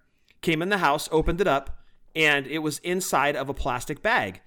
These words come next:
And the one facing up to me when I opened the package was Gorilla and Bobby. And I'm like, "Dude, this is incredible." Like, he totally listens to the show. Like, I've talked about that shirt so many times.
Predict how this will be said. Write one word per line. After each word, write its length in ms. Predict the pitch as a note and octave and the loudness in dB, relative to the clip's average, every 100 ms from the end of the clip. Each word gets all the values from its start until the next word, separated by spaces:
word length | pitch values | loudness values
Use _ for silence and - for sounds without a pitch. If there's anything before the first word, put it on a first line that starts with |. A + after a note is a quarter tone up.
| _ _ - | _ _ -4
And 160 | D#3+ D#3 | 0 2
the 80 | |
one 220 | C#3+ D3+ E3+ | 2 0 0
facing 420 | F3+ D#3 D#3+ D3+ | -2 -2 -4 -2
up 160 | A3+ - | -2 -2
to 80 | |
me 140 | E3 D3 | -4 -2
when 140 | D3 | -2
I 100 | C#3 | 0
opened 260 | C3+ C#3 D3 | 0 -2 -2
the 60 | |
package 400 | D3+ F#3+ A#3+ D3+ | 0 0 0 -2
was 140 | C#3+ C3 | -6 -4
Gorilla 380 | D3 C3 C3+ D#3 | -2 0 0 -2
and 120 | D#3 | 0
Bobby. 420 | G#3 B3+ F#2+ F2+ _ _ _ _ | 2 2 -2 -8 _ _ _ _
And 120 | - E3+ | 0 0
I'm 100 | E3+ | 2
like, 240 | D3+ - _ _ - E3 | 0 0 _ _ -20 -10
"Dude, 220 | D#3 A#3+ G#3+ | 0 0 0
this 160 | A#3 | -2
is 100 | F#3 | -2
incredible." 540 | D#3+ - D3+ C#3 C#3+ C#3+ | -4 0 2 2 2 2
Like, 200 | C#3 - | 0 -2
he 100 | G#3 | -2
totally 340 | - C4+ A#3 | 4 4 4
listens 300 | F#3 F3 E3 | 0 -2 -4
to 80 | D#3 | -4
the 80 | C#3+ | -4
show. 320 | - B2+ B2+ | -2 0 2
Like, 260 | C3 C3 - - - | 0 -2 -4 -16 0
I've 160 | F#3 | 0
talked 240 | - A3+ A3 | 4 2 4
about 180 | F3 E3+ | 0 2
that 160 | C#3 | -2
shirt 320 | - C#3+ B2 | -2 -6 -4
so 320 | - - A#3+ G#3+ | -4 4 6 6
many 200 | F3 D3 | 4 -2
times. 520 | F3 D#3 A2+ G2+ | -2 -2 -2 -6